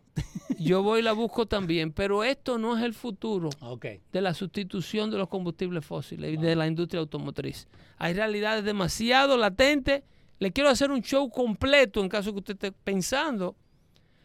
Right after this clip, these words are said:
Speaker 2: eh, que este es el futuro, o comprar un carro eléctrico de esto carísimo, a menos que se lo estén dando como a Leo. Ya
Speaker 1: Eh,
Speaker 2: esas son otras cosas.
Speaker 1: No,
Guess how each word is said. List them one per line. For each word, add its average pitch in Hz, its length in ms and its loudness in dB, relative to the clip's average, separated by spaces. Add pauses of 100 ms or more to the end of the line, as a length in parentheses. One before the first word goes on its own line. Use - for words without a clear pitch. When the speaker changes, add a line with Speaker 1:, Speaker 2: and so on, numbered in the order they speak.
(320)
Speaker 2:
eh, 208 360 -2
que 269 120 2
este 277 160 0
es 269 80 6
el 247 60 -2
futuro, 240 460 -2
o 214 60 0
comprar 220 380 -2
un 233 80 -4
carro 220 260 -2
eléctrico 202 540 -6
de 202 100 -2
esto 233 220 -4
carísimo, 196 500 -2
a 170 40 0
menos 214 200 -4
que 240 60 -2
se 220 40 0
lo 214 80 0
estén 220 200 -4
dando 220 240 -2
como 202 180 -2
a 202 60 0
Leo. 170 260 0 (560)
Ya 180 180 -2
Speaker 1:
Eh, - 40 0
Speaker 2:
esas 202 140 -2
son 185 120 -4
otras 170 260 -4
cosas. - 140 -10
Speaker 1:
No, 139 240 -2